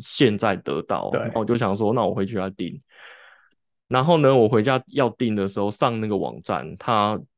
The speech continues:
Speaker 1: 全部都是下架的状态，它就是一个打，打广告而已，就是说，“哦，我这家店有在卖。”所以我，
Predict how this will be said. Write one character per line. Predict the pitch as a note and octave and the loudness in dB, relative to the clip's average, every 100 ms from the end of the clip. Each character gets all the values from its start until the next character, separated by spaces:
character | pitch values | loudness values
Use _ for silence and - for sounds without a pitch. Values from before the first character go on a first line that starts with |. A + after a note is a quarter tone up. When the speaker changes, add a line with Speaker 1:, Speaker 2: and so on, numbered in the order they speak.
| _ | _
Speaker 1:
全 | - A2 G#2 | -2 0 0
部 | B2 G#2+ | -2 -2
都 | G#2 | -2
是 | G#2+ | -6
下 | G#2+ F#2+ D#2+ | -8 -8 -6
架 | A2 D#2 | -6 -4
的 | A1+ | -4
状 | F#2+ C#2 | -6 -8
态， | - - - | -8 -8 -6
它 | - | -2
就 | C3+ C#3 | 2 4
是 | A#2+ | 4
一 | |
个 | A2 | 2
打， | F2+ F#2 - | 0 -2 -2
打 | F#2+ G2+ | -2 0
广 | E2 C2+ | 0 0
告 | G2+ G2 - | 0 0 -2
而 | |
已， | E2 | -6
就 | A2 | -6
是 | G#2+ | 0
说 | A#2 G2 | 2 4
，“哦， | A2+ | 4
我 | G2 | 4
这 | F2+ A2+ | 2 -2
家 | G#2 | -2
店 | G2 G#2+ | -2 -4
有 | D#2+ | -4
在 | F#2 E2+ | -6 -6
卖。” | F2 - - - _ _ _ _ | -6 -6 -10 -20 _ _ _ _
所 | - | 6
以 | |
我， | D#3+ | 6